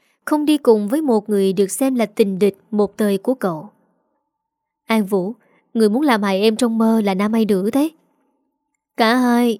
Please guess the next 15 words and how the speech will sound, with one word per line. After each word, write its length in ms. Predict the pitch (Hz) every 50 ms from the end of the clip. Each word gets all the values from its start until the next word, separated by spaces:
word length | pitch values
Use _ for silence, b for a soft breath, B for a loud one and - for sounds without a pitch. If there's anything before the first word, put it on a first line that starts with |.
| - _
một 200 | - 233 220 196
người 180 | 202 214 208 196
nam 300 | 208 226 233 247 240 220
và 100 | 220 208
một 240 | 196 202 196 196 214
người 120 | 208 196
nữ." 380 | 190 202 190 185 196 269 339 339 - _ _ _ _ _ _ _ _ _ _ _ _ _ _ _ _ _ _
"Vậy 240 | 214 208 202 180 175
sao?" 240 | - - 208 208 226 - _ _ _ _ _ _ _ _ _ _ _ _ _ _ _ _ _ _ _ _
Cô 100 | - 240
nhíu 240 | 233 220 233 269 311
mày 220 | 285 240 208 196
nhìn 220 | 185 185 190 170 175
tấm 220 | 214 233 277 262
ảnh, 280 | 208 180 170 202 277